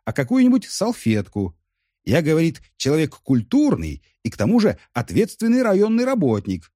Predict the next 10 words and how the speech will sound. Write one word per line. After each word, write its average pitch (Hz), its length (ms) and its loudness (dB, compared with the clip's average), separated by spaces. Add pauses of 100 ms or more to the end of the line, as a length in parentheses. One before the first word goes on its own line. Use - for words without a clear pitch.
(140)
и 175 120 2
не 131 120 4
люблю 156 560 0
низменного 214 720 2
обхождения». 87 960 -4 (960)
Рассерчал 127 880 -4
я 110 140 0
на 104 60 2
него 95 360 0 (140)
окончательно 92 880 -4